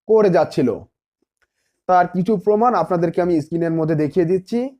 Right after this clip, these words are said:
তো আপনারা স্ক্রিনের মধ্যে লক্ষ্য করুন এবং দেখে নিন। তো এটা হলো যে তারা, মানে আমার এই ক্লায়েন্ট, আহ, তাকে বলছিল যে তিনি তার হাজবেন্ডকে বশীকরণ করবেন,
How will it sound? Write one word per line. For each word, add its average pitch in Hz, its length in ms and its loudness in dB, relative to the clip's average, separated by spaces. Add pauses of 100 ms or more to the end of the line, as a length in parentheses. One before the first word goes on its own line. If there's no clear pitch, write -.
তো 180 60 0
আপনারা 156 380 0
স্ক্রিনের 165 320 -6
মধ্যে 160 200 -2
লক্ষ্য 151 260 0
করুন 220 380 2
এবং 147 260 -4
দেখে 147 240 -6
নিন। 120 180 -8 (1000)
তো 208 80 2
এটা 208 280 4
হলো 190 460 2 (500)
যে 151 640 2 (420)
তারা, 220 580 2 (220)
মানে 151 380 -4 (260)
আমার 196 280 0
এই 240 80 2
ক্লায়েন্ট, 175 640 0 (400)
আহ, 139 140 -4
তাকে 170 360 -2
বলছিল 170 560 0
যে 156 540 -2
তিনি 220 360 -4
তার 180 260 2
হাজবেন্ডকে 170 600 -2
বশীকরণ 139 560 -4
করবেন, 110 360 -6